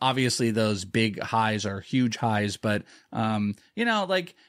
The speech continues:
you know, like your electricity bill, you know, you can pay every month <laughs> or you can get the equalizer.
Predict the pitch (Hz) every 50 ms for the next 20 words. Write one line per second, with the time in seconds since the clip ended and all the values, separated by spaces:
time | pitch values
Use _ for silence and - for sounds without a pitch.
0 | _ - 220 214 202 190 180 160 - 160 156 139 143 147 143 - - 175 160 -
1 | - 156 156 147 135 156 151 156 151 139 139 139 139 135 123 - - 110 104 -
2 | - 139 139 143 147 147 143 - - 139 139 135 147 131 131 139 139 143 143 147
3 | - - - - - - - - 139 135 131 135 135 - 139 131 135 135 - 123
4 | 120 131 135 - 151 151 151 156 156 156 151 170 170 165